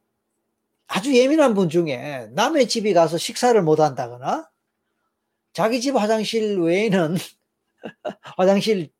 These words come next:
뭐 잘 못 간다거나, 어, 또 남의 집에 가서, 자기 집 아닌 남의 집에 가서 잠도 잘 못 자거나, 심지어는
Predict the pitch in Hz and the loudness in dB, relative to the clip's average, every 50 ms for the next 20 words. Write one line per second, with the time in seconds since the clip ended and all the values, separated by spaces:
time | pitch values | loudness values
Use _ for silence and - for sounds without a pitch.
0 | _ _ - - 151 156 147 135 127 - - 151 156 135 151 160 - 185 180 165 | _ _ -8 -4 -2 -2 -2 -2 -4 -4 -2 -4 -2 0 0 0 0 0 -2 -2
1 | 147 147 120 113 117 113 107 104 101 _ _ _ _ _ _ _ _ _ _ _ | -2 -4 -4 -6 -12 -18 -20 -20 _ _ _ _ _ _ _ _ _ _ _ _
2 | _ _ _ _ _ _ _ _ _ _ _ _ - 147 143 131 123 117 110 - | _ _ _ _ _ _ _ _ _ _ _ _ -8 -4 -4 -4 -4 -6 -10 -16
3 | _ _ _ _ _ - 165 160 165 214 226 214 208 180 - - 175 156 160 143 | _ _ _ _ _ -6 -4 0 2 2 2 2 2 0 0 0 0 0 2 2
4 | 143 143 - - 139 - - 160 202 214 233 202 247 254 214 202 - 131 127 120 | 2 0 0 -2 -4 -2 0 -2 0 0 -2 -2 -2 -4 -6 -8 -10 -10 -6 -4
5 | 147 160 190 254 262 156 113 127 180 302 - _ _ _ _ _ _ _ _ _ | -4 -2 -2 -2 -4 -4 -8 -10 -14 -16 -18 _ _ _ _ _ _ _ _ _
6 | _ _ _ _ _ _ _ _ _ _ _ _ _ _ _ - 160 175 208 208 | _ _ _ _ _ _ _ _ _ _ _ _ _ _ _ -4 -2 0 0 0
7 | 202 156 151 170 151 156 147 143 143 143 180 180 156 143 - _ - - 160 175 | 0 2 2 2 4 4 4 2 2 0 2 0 0 0 -2 _ -10 -6 -6 -4
8 | 190 185 190 160 165 147 135 127 127 - - 143 127 113 123 123 123 123 - - | -4 -4 -2 0 0 0 -2 -4 -12 -10 -8 -8 -8 -8 -12 -16 -18 -14 -10 -8
9 | 180 180 175 165 185 170 151 139 127 117 | -8 -6 -2 -2 -2 -2 -2 -4 -10 -14